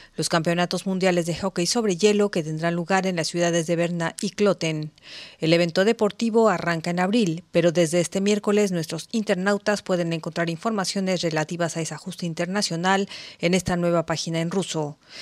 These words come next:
De esta manera, Swissinfo amplía su oferta informativa sobre el devenir de Suiza y de los suizos a diez lenguas. Las otras nueve, recordemos, son español, portugués, árabe, chino, japonés, inglés y, por supuesto, las tres principales lenguas nacionales,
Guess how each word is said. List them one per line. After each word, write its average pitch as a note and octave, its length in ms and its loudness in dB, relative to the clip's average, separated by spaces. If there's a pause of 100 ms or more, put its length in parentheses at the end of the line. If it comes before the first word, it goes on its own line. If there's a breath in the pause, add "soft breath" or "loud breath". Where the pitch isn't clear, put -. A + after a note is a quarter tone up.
(160 loud breath)
De E3+ 160 2
esta E3+ 240 0
manera, G3 460 2
Swissinfo F#3 500 -2
amplía F3 380 0
su - 140 -6
oferta F3 380 -6
informativa G3+ 680 0
sobre E3+ 260 0
el E3 80 -2
devenir E3 380 -2
de F#3 120 0
Suiza G3 380 -2
y F#3 60 0
de F3 100 0
los D#3+ 140 -2
suizos G3+ 560 -4
a F3 80 -2
diez D#3+ 260 0
lenguas. D#3 540 0 (360 loud breath)
Las D3+ 200 -2
otras F3 280 0
nueve, G#3 380 4
recordemos, D#3+ 460 -4 (500)
son E3 420 0 (100)
español, F3 640 0
portugués, F#3 840 0
árabe, F#3 420 0
chino, G3 420 -2
japonés, E3+ 760 -4
inglés F3+ 580 0
y, A#3 120 -4
por C4 140 2
supuesto, G#3 520 -2
las E3+ 180 -2
tres F3+ 200 -4
principales E3+ 680 -2
lenguas E3 300 -2
nacionales, E3+ 680 -2